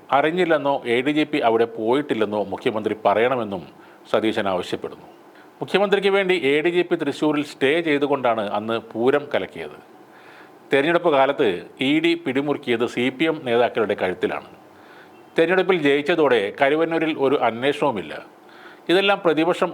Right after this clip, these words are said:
അന്നേ പറഞ്ഞതാണ്. പൂരം കലക്കി ഹൈന്ദവ വികാരമുണ്ടാക്കിയാണ് ബി ജെ പി ജയിച്ചത്. അത് ബി ജെ പിയും സി പി എമ്മും ആസൂത്രണം ചെയ്ത് നടപ്പാക്കിയതാണെന്നും പ്രതിപക്ഷ നേതാവ്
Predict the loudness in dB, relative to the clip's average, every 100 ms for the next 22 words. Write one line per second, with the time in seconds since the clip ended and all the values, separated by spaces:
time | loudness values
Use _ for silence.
0 | 0 0 -2 2 0 2 -2 -4 -10 -20
1 | -20 -20 -20 -20 -20 0 2 4 2 2
2 | 0 -2 -2 -2 -2 0 0 0 2 2
3 | 2 2 0 -2 -2 0 -2 -2 -4 -2
4 | -2 -2 -4 -6 -8 -14 -16 -20 -20 -20
5 | -20 -20 -20 -2 0 2 0 0 0 2
6 | 0 2 -2 -2 -4 -4 0 0 -2 -4
7 | -6 -2 0 0 0 0 0 -2 0 2
8 | 4 0 0 -2 2 0 0 0 0 -4
9 | -8 -10 -20 -20 -20 -4 0 0 0 0
10 | 2 2 2